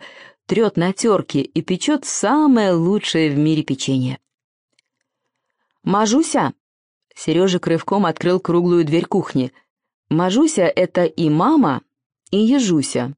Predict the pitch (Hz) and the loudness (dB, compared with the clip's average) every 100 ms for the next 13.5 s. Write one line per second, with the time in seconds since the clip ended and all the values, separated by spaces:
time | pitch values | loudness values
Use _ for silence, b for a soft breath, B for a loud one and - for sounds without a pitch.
0 | - - 247 170 123 - _ _ _ _ | -12 -4 -2 -2 -4 -8 _ _ _ _
1 | _ 180 180 - - 170 - 160 147 208 | _ -2 -2 -4 -4 -2 -2 -2 0 0
2 | 226 180 139 - B B 175 285 - 185 | 0 -2 -4 -6 B B -2 -2 -2 -2
3 | 143 135 147 151 180 233 151 139 143 139 | 0 0 0 0 0 0 0 -2 -2 -4
4 | - b b b b 233 294 320 330 - | -8 b b b b 0 2 2 2 2
5 | - 143 - _ _ _ _ _ _ - | -2 -8 -10 _ _ _ _ _ _ -4
6 | 156 156 156 156 156 151 175 156 147 160 | 0 2 2 0 0 0 0 0 0 0
7 | 160 165 165 - 339 240 226 247 311 254 | 0 0 0 0 0 0 0 0 0 2
8 | 196 131 143 139 - 135 _ _ _ _ | 0 0 -2 -2 -6 -8 _ _ _ _
9 | _ _ _ _ 185 190 180 262 339 175 | _ _ _ _ -2 0 2 2 2 0
10 | 208 254 _ _ _ B B B 226 349 | -2 -4 _ _ _ B B B -2 0
11 | - 220 196 208 226 190 175 156 151 139 | 0 -2 -2 -2 -2 0 -2 0 0 0
12 | 151 226 B B 185 160 156 160 202 226 | 0 -2 B B 0 2 2 2 0 0
13 | 302 349 311 151 | 0 0 0 0